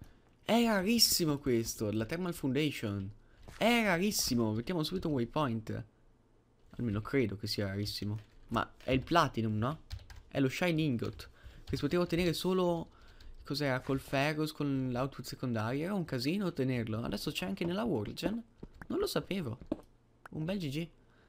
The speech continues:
Starting backup. Server may lag for a little bit. Non sto giocando su un server. Non sto giocando su un server.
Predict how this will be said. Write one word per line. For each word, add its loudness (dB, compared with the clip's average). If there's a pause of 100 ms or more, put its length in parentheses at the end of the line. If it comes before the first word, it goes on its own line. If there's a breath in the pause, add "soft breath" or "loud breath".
(120 soft breath)
Starting 2
backup. 0
Server 0
may 0
lag 0
for -4
a 0
little 0
bit. -4 (520)
Non 0
sto 0
giocando -2
su -4
un -2
server. -6 (1900)
Non -8
sto 8
giocando 2
su -4
un 2
server. -2